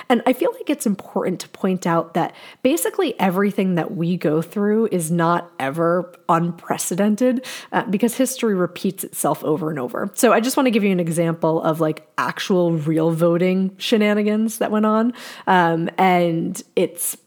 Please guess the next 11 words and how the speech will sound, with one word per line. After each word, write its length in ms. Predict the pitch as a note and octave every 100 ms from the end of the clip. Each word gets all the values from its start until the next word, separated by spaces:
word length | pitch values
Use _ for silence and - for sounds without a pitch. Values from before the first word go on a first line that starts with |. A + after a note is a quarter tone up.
| _
kind 720 | G3+ G3+ F#3+ - A3+ - E4+ A#4
of 300 | - G#3 -
pretty 180 | F#4 -
close 480 | - G3+ - - -
to 120 | F3
where 240 | E3 -
I 140 | D#3 D#3+
was 320 | E3+ E3 -
raised. 640 | E3 - - A3 C4 - - - -
Um, 180 | G#3 G#3+
so 340 | C#4 B3